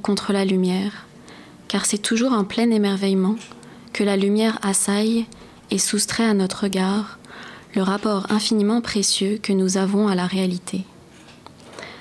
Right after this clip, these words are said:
Ainsi, au moment même où nous nous croyons en pleine possession du réel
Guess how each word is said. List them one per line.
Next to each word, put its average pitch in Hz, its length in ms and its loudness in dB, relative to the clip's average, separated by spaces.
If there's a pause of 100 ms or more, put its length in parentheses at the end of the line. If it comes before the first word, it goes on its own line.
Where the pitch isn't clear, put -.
(240)
Ainsi, 220 420 0 (600)
au 208 60 0
moment 190 300 2
même 247 500 2 (120)
où 202 100 2
nous 190 120 2
nous 190 140 2
croyons 220 520 2
en 185 120 2
pleine 214 300 0
possession 202 460 0
du 196 160 0
réel 185 480 0